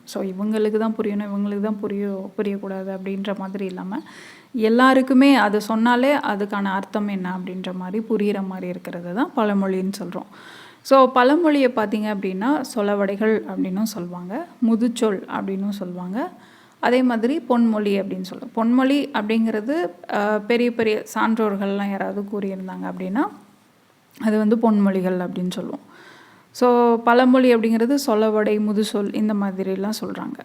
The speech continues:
ஒரு சமுதாயத்துல நீண்ட காலமா புழக்கத்தில் இருந்து வரும் அனுபவ குறிப்புகளை பழமொழி என்பர் அப்படின்றது இதோட டெஃபினிஷன். பழமொழிகளை கொண்டு பழமொழி நானூறு எனும் நீதி நூல் படைக்கப்பட்டுள்ளது. So, பழமொழியை முதுச்சொல்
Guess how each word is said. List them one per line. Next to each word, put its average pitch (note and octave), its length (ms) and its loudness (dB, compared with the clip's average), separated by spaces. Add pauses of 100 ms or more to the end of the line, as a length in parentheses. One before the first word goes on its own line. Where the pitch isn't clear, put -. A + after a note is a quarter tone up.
(160)
ஒரு A#3+ 300 6
சமுதாயத்துல B3+ 680 4 (120)
நீண்ட C4 440 8
காலமா A3 380 0
புழக்கத்தில் A#3 600 2
இருந்து G#3 280 0
வரும் G3 360 0
அனுபவ B3 580 4
குறிப்புகளை G#3 680 0
பழமொழி F#3+ 580 -2
என்பர் F3 540 -8
அப்படின்றது F#3 880 -6 (420)
இதோட G#3+ 440 2
டெஃபினிஷன். F#3 600 -6 (580)
பழமொழிகளை C#4 720 8
கொண்டு A#3 340 2
பழமொழி A#3+ 560 4
நானூறு A3 520 4
எனும் F#3+ 260 -2
நீதி G3 280 0
நூல் A#3 260 0 (100)
படைக்கப்பட்டுள்ளது. F#3+ 800 -6 (100)
So, - 180 -2 (480)
பழமொழியை B3 800 6 (160)
முதுச்சொல் A#3+ 560 6